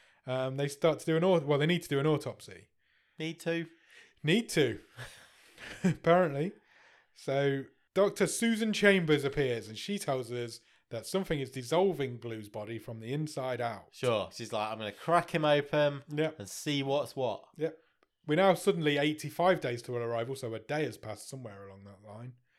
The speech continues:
Speaker 1: Um, and she starts the autopsy, and she says, "It is twelve thirty A M."
Speaker 2: Yeah.
Speaker 1: Now, that's no time to start an autopsy.
Speaker 2: She also says to everyone,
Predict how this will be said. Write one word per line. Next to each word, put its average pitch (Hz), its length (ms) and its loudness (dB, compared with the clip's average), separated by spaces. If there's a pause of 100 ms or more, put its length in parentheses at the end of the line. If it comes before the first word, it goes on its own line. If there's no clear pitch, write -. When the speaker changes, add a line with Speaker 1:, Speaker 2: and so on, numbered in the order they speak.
(460)
Speaker 1:
Um, 117 260 -8 (220)
and 151 120 -2
she 247 200 2
starts 214 380 6
the 196 100 4
autopsy, 123 680 0 (220)
and 120 100 -10
she 127 120 -10
says, 123 340 -2 (320)
"It 220 140 2
is 117 100 -6
twelve 254 320 2
thirty 202 400 2
A 185 240 6
M." 113 200 -2 (220)
Speaker 2:
Yeah. 123 120 -4
Speaker 1:
Now, 165 80 -4
that's 208 220 2
no 165 160 0
time 135 240 -6
to 123 80 -14
start 120 300 -8
an 117 40 -10
autopsy. - 460 -16
Speaker 2:
She 233 140 4
also 226 200 4
says 185 200 2
to 175 60 4
everyone, 147 360 2